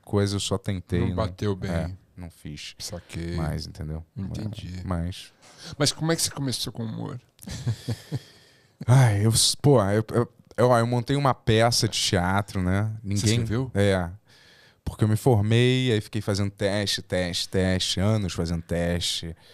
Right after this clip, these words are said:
Speaker 1: E aí pegava uma publicidade aqui, outra ali, mas não passava pra nada significativo. Fazia um pouquinho de malhação, um pouquinho de Ia Sendo Pingado.
Speaker 2: Você fez a malhação?
Speaker 1: Fiz também.
Speaker 2: Você fez a malhação?
Speaker 1: Fiz, uma época.
Speaker 2: Foi legal pra você?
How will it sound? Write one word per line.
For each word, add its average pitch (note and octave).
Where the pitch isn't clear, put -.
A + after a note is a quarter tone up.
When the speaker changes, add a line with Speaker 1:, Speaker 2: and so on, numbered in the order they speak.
Speaker 1:
E E2+
aí F2
pegava F2
uma F2
publicidade E2+
aqui, A2
outra F#2
ali, G2+
mas F#2
não G#2
passava A#2
pra A2
nada A2
significativo. F#2+
Fazia F#2+
um F2+
pouquinho C3+
de A#2
malhação, A#2
um G2
pouquinho G#2
de G2+
Ia G#2
Sendo A2
Pingado. G2+
Speaker 2:
Você A#2
fez A3
a G#3
malhação? E3
Speaker 1:
Fiz A2
também. E2
Speaker 2:
Você F2
fez D4
a C4+
malhação? A#3
Speaker 1:
Fiz, E2
uma E2+
época. E2
Speaker 2:
Foi F3+
legal D3
pra B2+
você? B2+